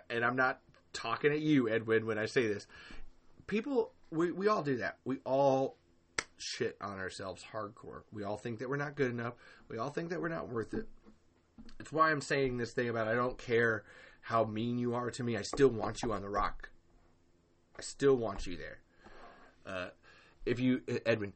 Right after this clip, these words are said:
if you look at Burt Gummer on the surface, you see a gun lover, a trigger happy, a Trump supporter,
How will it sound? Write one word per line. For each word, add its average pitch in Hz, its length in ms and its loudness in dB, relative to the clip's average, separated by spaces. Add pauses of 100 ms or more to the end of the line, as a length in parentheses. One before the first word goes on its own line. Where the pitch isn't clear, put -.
(180)
if 117 160 -2
you 135 140 6
look 156 220 6
at 165 160 -2
Burt 143 220 4
Gummer 131 300 2
on 123 80 -2
the 117 80 -2
surface, 107 500 -4
you 104 100 -8
see 139 360 0
a 127 40 4
gun 110 340 0
lover, 98 320 -2
a - 120 -6
trigger 117 400 -4
happy, 101 420 -4
a 95 60 -6
Trump - 300 -6
supporter, 98 580 -8